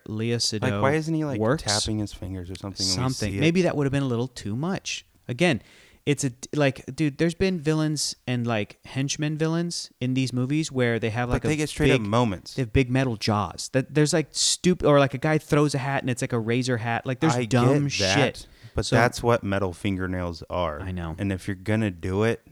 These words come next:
Speaker 1: Do it.
Speaker 2: do it.
Speaker 1: But we're sitting here being like, at least I'm being like,
Speaker 2: Well, let's
Speaker 1: they,
Speaker 2: think about
Speaker 1: they did too much.
Speaker 2: They
Speaker 1: They
Speaker 2: did
Speaker 1: did
Speaker 2: do
Speaker 1: too
Speaker 2: too
Speaker 1: much.
Speaker 2: much, but
Speaker 1: Yeah.
Speaker 2: I think that's something they could have put in, in s-,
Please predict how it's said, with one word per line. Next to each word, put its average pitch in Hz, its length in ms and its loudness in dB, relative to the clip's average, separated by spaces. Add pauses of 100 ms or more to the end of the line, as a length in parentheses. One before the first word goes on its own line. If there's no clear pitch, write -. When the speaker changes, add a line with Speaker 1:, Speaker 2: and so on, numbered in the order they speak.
(120)
Speaker 1:
Do 110 160 0
it. 73 120 -6 (280)
Speaker 2:
do 92 240 0
it. 78 140 -12 (360)
Speaker 1:
But 135 360 2 (300)
we're 120 120 0
sitting - 240 -2
here 120 160 0
being 113 200 -2
like, 101 360 -4
at 123 80 -2
least 120 260 -2
I'm 143 180 -2
being 107 180 -2
like, 90 400 -8
Speaker 2:
Well, 120 120 0
let's 117 200 0
Speaker 1:
they, 113 60 2
Speaker 2:
think 117 120 0
about 110 240 4
Speaker 1:
they 107 80 2
did 104 240 -2
too 107 100 -4
much. - 460 -6 (160)
Speaker 2:
They 123 120 2
Speaker 1:
They 123 40 4
Speaker 2:
did 101 60 -2
Speaker 1:
did 139 180 4
Speaker 2:
do 131 80 -2
Speaker 1:
too 123 40 0
Speaker 2:
too - 20 0
Speaker 1:
much. 147 220 2
Speaker 2:
much, 127 460 -2 (220)
but 107 100 4
Speaker 1:
Yeah. 107 60 6
Speaker 2:
I 101 60 4
think 104 260 -2
that's 104 240 0
something 98 280 -2
they 95 100 -2
could 98 180 -6
have 95 140 -6
put 98 160 0
in, 95 200 -2
in 95 160 -4
s-, - 220 -10